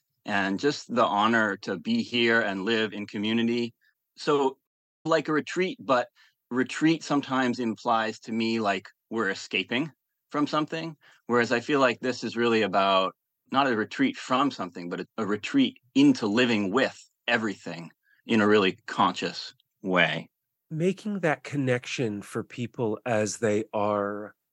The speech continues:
Speaker 2: learning skills and spending time together, networking, I hate that term, socializing <laughs> with
Speaker 1: <laughs>
Speaker 2: other people and getting to know folks who may not come from their similar background or ways of living. What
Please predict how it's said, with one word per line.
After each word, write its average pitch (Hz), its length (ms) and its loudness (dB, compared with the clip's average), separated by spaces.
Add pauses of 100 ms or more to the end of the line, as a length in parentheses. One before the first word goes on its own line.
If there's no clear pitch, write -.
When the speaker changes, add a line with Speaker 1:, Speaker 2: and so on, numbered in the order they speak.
(300)
Speaker 2:
learning 131 420 0
skills 123 520 2
and 117 120 -4
spending 107 400 0
time 120 320 -2
together, 113 600 -2 (460)
networking, 123 760 -2 (320)
I 107 60 -8
hate 139 260 0
that 92 220 -8
term, 98 260 -8
socializing 123 960 -2 (180)
<laughs> 165 160 -2
with 147 320 10
Speaker 1:
<laughs> - 20 -4
Speaker 2:
other 143 220 4
people 139 420 0
and 131 120 -2
getting 123 260 2
to 123 120 -8
know 123 180 2
folks 123 400 0
who 135 140 -4
may 123 160 -2
not 123 220 -2
come 123 280 -4
from 117 240 -6
their 113 420 0 (380)
similar 123 540 0
background 113 720 2 (260)
or 131 140 2
ways 127 320 2
of 95 100 -2
living. 113 440 0 (380)
What 151 340 0